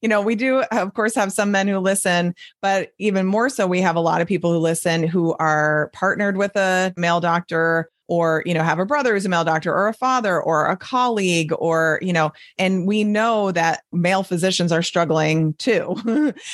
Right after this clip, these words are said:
So I'm just curious, 'cause I feel like you're sort of, like, in our world, sort of the first male doctor to really kind of come up and not only benefit from coaching, but then to go, "You know what? I wanna help other people with this too." So I'm just curious, was there any, like,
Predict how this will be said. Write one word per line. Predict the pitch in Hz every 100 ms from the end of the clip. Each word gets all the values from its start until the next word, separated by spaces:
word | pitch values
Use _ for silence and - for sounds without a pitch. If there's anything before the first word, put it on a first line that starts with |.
| -
So | 311 262 226
I'm | 247 320
just | 370 349
curious, | 285 240
'cause | 240
I | 226
feel | 233 262
like | 254 226
you're | 220 269
sort | - 220
of, | 190
like, | 185 180 180
in | 170
our | 202 233
world, | 190 170 156 156 90 151
sort | 185
of | 160
the | 151 -
first | 190 185 185 - - - _ _ -
male | 165 170 175 175 175 170 165 165 - -
doctor | 151 156 147 170 160 151 147 _ _ _
to | - 165 156
really | - 175 156
kind | 160 180 156
of | 160
come | 180 165
up | 156 151 - - -
and | 196
not | 214 294
only | 269 220 196 190 175
benefit | - 180 240 254 190 -
from | 175 160
coaching, | 160 147 151 156
but | 156
then | 180 190 202
to | 226
go, | 175 170
"You | 175
know | 180
what? | 180 180 -
I | 175
wanna | 185 170
help | 165 156
other | 160 160
people | 151 156 156
with | 156
this | 151 151
too." | 170
So | 151 156
I'm |
just | 220 370
curious, | - 226 214 214 175 175
was | 175 175
there | 180 175
any, | 185 190
like, | 175 165 165 -